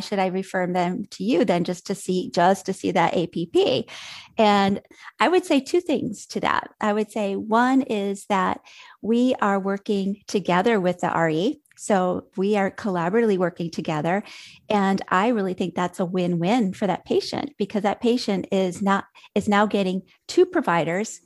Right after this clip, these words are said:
instead of one provider. And I would say that that A P P, I would also encourage that A P P to go out to the O B G Y Ns, to introduce themselves, to do lunch and learns, to let them know that I've been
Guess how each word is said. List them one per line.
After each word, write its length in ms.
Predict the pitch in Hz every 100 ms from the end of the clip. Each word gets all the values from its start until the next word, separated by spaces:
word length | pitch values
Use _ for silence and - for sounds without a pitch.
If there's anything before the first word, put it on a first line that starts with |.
| _ _
instead 320 | 202 - 208
of 120 | 196
one 180 | 175 180
provider. 640 | - 170 - 78 - - - _ _ _ - - _ -
And 140 | 214
I 100 | 208
would 200 | 214 214
say 220 | - 214
that 200 | 208 190
that 160 | 208 196
A 120 | 214
P 160 | 214 220
P, 360 | - 202 190 190
I 80 | 180
would 140 | 180
also 280 | 180 214 214
encourage 600 | 196 - 190 190 190 -
that 180 | 185 180
A 100 | 190
P 140 | 202
P 160 | - 196
to 80 | 175
go 200 | 185 -
out 260 | 175 185 -
to 80 |
the 140 | 233 226
O 80 | 226
B 100 | 240
G 160 | 254
Y 400 | 240 233 233 240
Ns, 180 | 269 285 - - _ -
to 100 | -
introduce 520 | 202 - 190 175 -
themselves, 680 | 214 - 226 226 247 - _
to 120 | -
do 260 | 180 - 208
lunch 300 | 202 208 -
and 120 | 220
learns, 400 | 202 190 202 226 - - -
to 100 | 202
let 300 | 190 202 -
them 160 | 214
know 220 | 190 190 190
that 180 | 180 -
I've 260 | 185 190 190
been 160 | 175